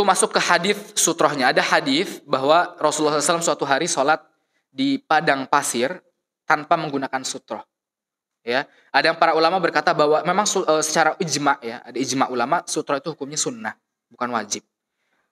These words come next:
Lalu ada pertanyaan kembali, apakah bisa sutroh ini diganti dengan garis sholat? Nah, itu masuknya kepada derajat hadis. Ana pernah melihat penyampaian dari Ustadz Sufyan Baswedan.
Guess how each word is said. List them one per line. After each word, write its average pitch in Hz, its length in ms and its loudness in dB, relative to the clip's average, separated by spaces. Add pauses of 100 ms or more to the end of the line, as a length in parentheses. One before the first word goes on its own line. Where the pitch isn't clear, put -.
(180)
Lalu 175 320 0
ada 143 240 2
pertanyaan 170 480 0
kembali, 180 320 0
apakah 196 480 -2 (160)
bisa 160 480 -2
sutroh 165 320 -2
ini 160 160 -4
diganti 151 320 -2
dengan 147 400 -4
garis 135 480 -2
sholat? 117 320 -2 (720)
Nah, 107 320 -6 (400)
itu 139 240 -2
masuknya 180 400 0
kepada 165 400 0
derajat 156 480 0
hadis. 131 480 -4
Ana 135 240 0
pernah 160 240 -2
melihat 151 560 0
penyampaian 151 400 -2
dari 143 200 -2
Ustadz - 480 -2
Sufyan 151 440 -2
Baswedan. 131 520 -4